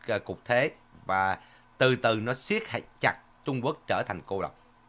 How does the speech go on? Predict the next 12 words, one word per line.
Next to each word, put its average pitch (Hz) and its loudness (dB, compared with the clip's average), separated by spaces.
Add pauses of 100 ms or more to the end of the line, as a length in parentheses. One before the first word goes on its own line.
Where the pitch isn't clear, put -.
(1080)
Đây 135 6
là 113 2
cái 135 -2
bước 160 0
mà 107 -2
gọi 98 0
là 95 0
cái 127 -4
chiến 160 -2
lược 107 0
lâu 135 4
dài 104 2